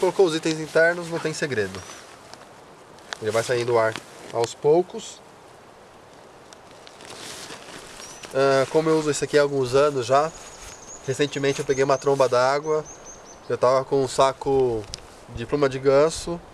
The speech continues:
e eu dormi com um saco no pé. Na hora eu coloquei o saco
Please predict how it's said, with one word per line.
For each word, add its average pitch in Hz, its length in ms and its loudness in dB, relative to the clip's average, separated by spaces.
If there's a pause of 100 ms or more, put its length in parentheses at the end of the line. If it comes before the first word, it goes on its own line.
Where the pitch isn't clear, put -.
(800)
e 120 580 -8
eu 117 60 -6
dormi 135 240 0
com 135 300 0
um 117 40 -2
saco 135 320 0
no 139 80 0
pé. 147 280 4
Na 156 120 0
hora 143 200 4
eu 147 40 -2
coloquei 143 280 0
o 139 60 2
saco 135 500 0